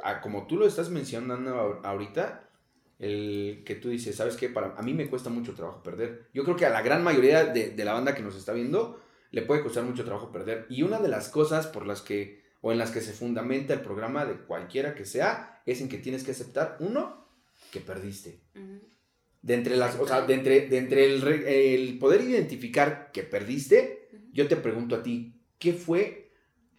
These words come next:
Speaker 1: los tre-, las tres cosas más importantes que tú hayas perdido como para decir, "Güey, sí tengo un pedo"?
Speaker 2: Ok. <clears throat> Creo que te voy a decir una,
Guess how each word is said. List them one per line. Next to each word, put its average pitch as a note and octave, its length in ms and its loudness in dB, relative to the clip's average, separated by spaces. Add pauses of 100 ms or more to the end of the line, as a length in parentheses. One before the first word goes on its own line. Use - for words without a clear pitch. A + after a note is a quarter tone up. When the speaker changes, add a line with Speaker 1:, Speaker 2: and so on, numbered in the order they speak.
(600)
Speaker 1:
los A#2 260 -2
tre-, D#3 200 2
las C3 200 0
tres F3 180 0
cosas E3+ 320 -2
más E3+ 300 0
importantes A#2 800 -4
que G2+ 100 -10
tú A2+ 140 -4
hayas B2 200 0
perdido A#2 720 -4 (140)
como G2+ 160 -10
para G#2+ 140 -2
decir, A2+ 180 -6
"Güey, A2+ 340 -4 (120)
sí A#2+ 220 -10
tengo A#2+ 220 -2
un G#2 160 -8
pedo"? F2 300 -8 (600)
Speaker 2:
Ok. A3+ 200 -16 (1200)
<clears throat> D4+ 760 -4
Creo D#4+ 200 -6
que A#3 720 0 (800)
te A#3+ 100 -6
voy A#3+ 120 0
a B3 40 4
decir A3+ 420 -4
una, G3+ 280 -8